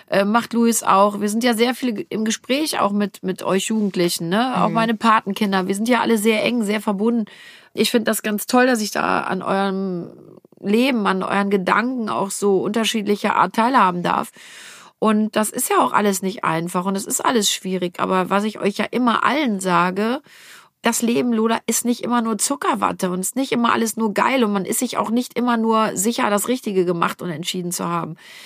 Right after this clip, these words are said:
Speaker 1: Sondern es gibt viele Momente im Leben, wo man hadert und wo man denkt, "Fuck, ich bin da echt falsch abgebogen und das hätte ich anders machen müssen und ich glaube, hätte ich so gemacht, wär's besser gewesen."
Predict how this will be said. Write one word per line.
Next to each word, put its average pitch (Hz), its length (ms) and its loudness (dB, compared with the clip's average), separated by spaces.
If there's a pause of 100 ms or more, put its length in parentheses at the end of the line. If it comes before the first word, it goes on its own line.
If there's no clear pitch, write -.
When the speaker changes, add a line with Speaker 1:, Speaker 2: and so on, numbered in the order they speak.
(160)
Speaker 1:
Sondern 220 300 0
es 208 140 -2
gibt 214 140 -2
viele 294 300 0
Momente 208 460 0
im 185 160 0
Leben, 190 280 2
wo 202 60 0
man 202 280 2
hadert 220 380 4
und 185 120 -6
wo 196 80 -4
man 185 180 -4
denkt, 190 260 -4
"Fuck, 240 320 -2
ich - 160 -8
bin 220 160 -2
da 214 140 0
echt - 180 -4
falsch 214 280 0
abgebogen 185 680 2
und 180 140 -4
das - 160 -2
hätte 220 160 -2
ich - 160 -2
anders 247 300 0
machen 190 340 0
müssen 180 260 -4
und 190 100 -2
ich 214 100 -8
glaube, 214 260 2
hätte 208 160 0
ich - 80 -6
so 240 180 4
gemacht, 220 300 0
wär's 226 180 -2
besser 240 360 0
gewesen." 190 420 2